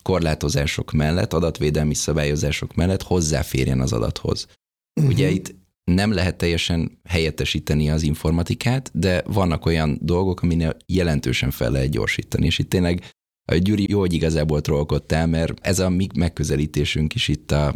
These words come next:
Speaker 1: helyi I B M-be, hogy azért ezeket a koncepciókat mindig megpróbáljuk lefordítani a gyakorlatba, és azért, amit én nagyon-nagyon színes szagosan valamelyik egy Gartner kihoz, azt, ö,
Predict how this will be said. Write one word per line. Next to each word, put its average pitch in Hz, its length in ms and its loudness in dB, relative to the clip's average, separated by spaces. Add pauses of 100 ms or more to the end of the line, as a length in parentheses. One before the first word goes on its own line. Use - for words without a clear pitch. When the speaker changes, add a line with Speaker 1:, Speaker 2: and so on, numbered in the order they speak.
Speaker 1:
helyi 78 340 2
I 76 40 2
B 76 80 0 (180)
M-be, 80 180 0
hogy 80 240 0 (560)
azért 82 200 0
ezeket 92 340 0
a 82 60 -2
koncepciókat 85 680 -2
mindig 82 180 2
megpróbáljuk 76 460 -2
lefordítani 69 760 0
a 64 40 2
gyakorlatba, 64 720 -2
és - 180 0
azért, 73 220 2
amit 73 280 0
én 80 80 2
nagyon-nagyon 85 500 0
színes 82 320 0
szagosan 76 460 -2
valamelyik 73 280 0
egy 71 120 -2
Gartner 78 440 0
kihoz, 87 500 0 (560)
azt, 82 400 -2
ö, 85 260 2